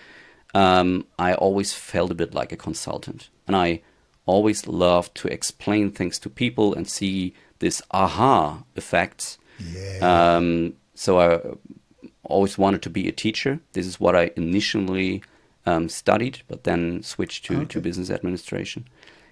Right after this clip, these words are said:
Speaker 1: And so when I got an M V P,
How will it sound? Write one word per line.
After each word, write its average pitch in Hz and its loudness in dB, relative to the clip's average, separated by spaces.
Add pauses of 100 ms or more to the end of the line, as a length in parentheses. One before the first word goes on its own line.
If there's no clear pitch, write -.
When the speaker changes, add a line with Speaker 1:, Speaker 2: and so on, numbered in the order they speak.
Speaker 1:
And - -2
so 110 8 (1600)
when 101 4
I 95 4 (520)
got 104 8
an 98 2
M 90 0
V 87 -6
P, 104 -2